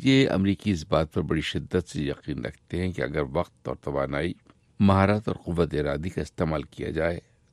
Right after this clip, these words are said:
تو کوئی بھی مقصد حاصل کیا جا سکتا ہے اور کسی بھی چیلنج پر پورا اترا جا سکتا ہے۔ اور اس تصور یا نظریے کی مثال دوسری جنگ عظیم کے دوران امریکی بحریہ کی کنسٹرکشن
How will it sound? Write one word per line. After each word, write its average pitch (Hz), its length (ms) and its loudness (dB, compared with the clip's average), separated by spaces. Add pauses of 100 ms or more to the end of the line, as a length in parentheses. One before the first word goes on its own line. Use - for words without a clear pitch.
تو - 100 -10 (100)
کوئی 117 200 2
بھی 92 120 0
مقصد 82 380 -8
حاصل 76 300 -8
کیا - 260 0
جا - 160 -6
سکتا - 420 -12
ہے - 140 -8 (440)
اور 131 100 0 (100)
کسی 147 260 6
بھی 127 100 4
چیلنج 80 540 0
پر 90 80 -4
پورا 78 500 -2
اترا - 280 -4
جا 67 160 -4
سکتا - 340 -10
ہے۔ 76 200 -2 (640)
اور 120 140 8
اس 120 120 4
تصور 113 540 0
یا 120 100 4
نظریے 82 420 2
کی - 160 -12
مثال 71 400 -2 (340)
دوسری 131 380 8
جنگ 95 300 4 (380)
عظیم 92 280 -2
کے - 120 -6
دوران 76 400 2 (140)
امریکی 87 400 -4
بحریہ 85 420 -4
کی 60 300 -6 (440)
کنسٹرکشن 92 680 0